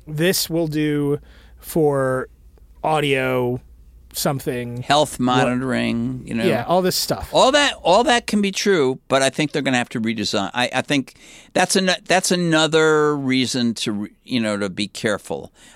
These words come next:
Speaker 2: I wonder if you, I mean, look, if you're an early adopter, you've already ordered the hundred, you're already s-, earmarked the hundred fifty-nine bucks or whatever
Speaker 1: Yeah.
Speaker 2: for the Beats. But I, one, one of the things I said in the last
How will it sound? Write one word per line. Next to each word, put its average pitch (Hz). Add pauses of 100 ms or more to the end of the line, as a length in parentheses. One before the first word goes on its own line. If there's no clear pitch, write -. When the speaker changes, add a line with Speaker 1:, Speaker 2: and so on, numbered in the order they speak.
(120)
Speaker 2:
I 107
wonder 135
if 110 (240)
you, 101 (360)
I 151
mean, 170
look, 151
if 135
you're 185
an 180
early 139
adopter, 98
you've 98
already 101
ordered 90
the 92
hundred, 92
you're 107
already 95
s-, -
earmarked 95
the 101
hundred 92
fifty-nine 90
bucks 85
or 85 (640)
whatever 90
Speaker 1:
Yeah. 78
Speaker 2:
for 87
the 85
Beats. 85
But 95 (300)
I, 120
one, 120
one 120
of 127
the -
things 151
I 156
said 214
in 143
the 110
last 117